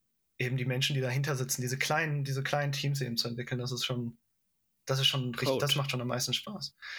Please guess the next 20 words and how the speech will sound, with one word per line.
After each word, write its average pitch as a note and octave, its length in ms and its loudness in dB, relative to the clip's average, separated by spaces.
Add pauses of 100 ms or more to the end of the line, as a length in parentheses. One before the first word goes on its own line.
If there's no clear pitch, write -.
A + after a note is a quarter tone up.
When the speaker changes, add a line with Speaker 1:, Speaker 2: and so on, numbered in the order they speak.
(100)
Speaker 1:
Theoretisch F3+ 480 4
Coach. D3+ 300 2
Ich C#3 80 2
hätte E3+ 180 6
auch D#3+ 140 4
eine D3 280 0
Trainerausbildung D3+ 680 2
machen C#3 200 0
können, D3 180 2
hab C#3 60 2
mich C#3+ 120 0
jetzt C#3 180 0
dagegen C3+ 260 2
entschieden D3 360 0
wegen C3+ 140 2
meiner C3+ 180 0
aktuellen, C3+ 680 0 (480)
ähm, C3 680 0
s-, - 200 -2
ähm, C#3+ 340 -4